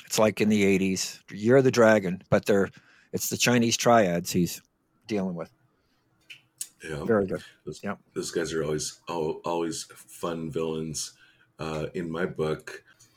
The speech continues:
Speaker 2: Yeah, so Bond gets his meeting with Sanchez. Um, Sanchez is not gonna talk to him about much until, uh,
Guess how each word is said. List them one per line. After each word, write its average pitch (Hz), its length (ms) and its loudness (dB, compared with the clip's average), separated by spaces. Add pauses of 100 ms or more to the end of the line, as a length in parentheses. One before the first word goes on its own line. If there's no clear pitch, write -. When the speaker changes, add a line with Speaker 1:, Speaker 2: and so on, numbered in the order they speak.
(880)
Speaker 2:
Yeah, 226 200 4
so 135 220 4
Bond 190 300 8
gets 196 220 6
his 139 140 0
meeting 160 280 6
with 127 160 4
Sanchez. 101 800 2 (320)
Um, 92 600 2
Sanchez 95 580 0 (240)
is 139 120 -8
not 113 200 -2
gonna 76 160 -2
talk 82 280 -4
to 90 120 -4
him 82 140 -6
about 78 340 -4 (500)
much 87 480 -2
until, 82 420 0
uh, 76 280 -2